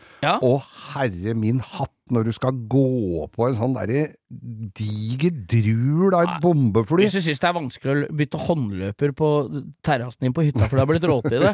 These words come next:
Speaker 2: <laughs> Ja.
Speaker 1: så skal du ikke begynne
Speaker 2: Nei.
Speaker 1: der med et gammelt bombefly.
Speaker 2: Nei.
Speaker 1: Og det
Speaker 2: Eller
Speaker 1: er ingen
Speaker 2: brekkvaier som sitter litt.
Speaker 1: Ja, og det var, jeg var jo på flymuseet på Gardermoen i sommer her også,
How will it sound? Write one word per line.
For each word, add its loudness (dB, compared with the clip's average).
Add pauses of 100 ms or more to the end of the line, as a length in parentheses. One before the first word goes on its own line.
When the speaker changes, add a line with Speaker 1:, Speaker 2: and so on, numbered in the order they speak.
(120)
Speaker 2:
<laughs> 0
Ja. 2
Speaker 1:
så -2
skal -6
du -12
ikke -12
begynne -10
Speaker 2:
Nei. -4
Speaker 1:
der -6
med -2
et -6
gammelt -2
bombefly. -2
Speaker 2:
Nei. -2
Speaker 1:
Og 2
det 4
Speaker 2:
Eller 4
Speaker 1:
er -6
ingen 2
Speaker 2:
brekkvaier 2
som -4
sitter -2
litt. 0
Speaker 1:
Ja, 2
og 4
det 2
var, -2 (200)
jeg -4
var 2
jo -12
på -10
flymuseet -4
på -6
Gardermoen 0
i 0
sommer 0
her 4
også, 0